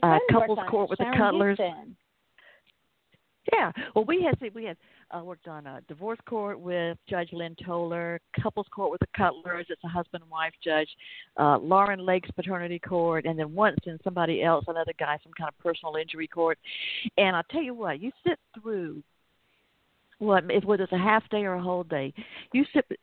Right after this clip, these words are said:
Speaker 2: where anywhere between four and maybe eight, nine cases a day of these people. You know, and you just kinda walk
Speaker 1: <laughs>
Speaker 2: out, you know, you get, you get your m-, cash, you walk out and go, you know,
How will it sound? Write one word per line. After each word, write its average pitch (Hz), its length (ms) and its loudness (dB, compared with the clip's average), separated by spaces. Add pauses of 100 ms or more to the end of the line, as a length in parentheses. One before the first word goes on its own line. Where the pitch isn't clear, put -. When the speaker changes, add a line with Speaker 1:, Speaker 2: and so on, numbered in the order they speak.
(160)
Speaker 2:
where 196 420 4
anywhere 180 280 0
between 170 360 -6 (180)
four 196 380 6
and 156 100 -2
maybe 180 360 4
eight, 170 260 4
nine 175 380 -2
cases 175 440 -4
a 156 80 -6 (100)
day 170 420 4 (100)
of 185 120 0
these 190 120 0 (120)
people. 214 460 -4 (420)
You 220 140 6
know, 202 60 2
and 247 140 0
you 262 100 -2
just 269 180 -4
kinda 254 220 4
walk 247 300 2
Speaker 1:
<laughs> - 60 -2
Speaker 2:
out, 240 320 0
you 202 100 -8
know, 151 120 -8 (380)
you 160 80 -6
get, 214 160 2 (300)
you 220 120 0
get 277 200 0
your 277 100 -10
m-, 254 80 -12 (180)
cash, 254 320 0 (260)
you 185 100 -6
walk 233 320 -2
out 220 280 2
and 190 100 -14
go, 165 340 -4 (1040)
you 240 80 -2
know, 214 160 0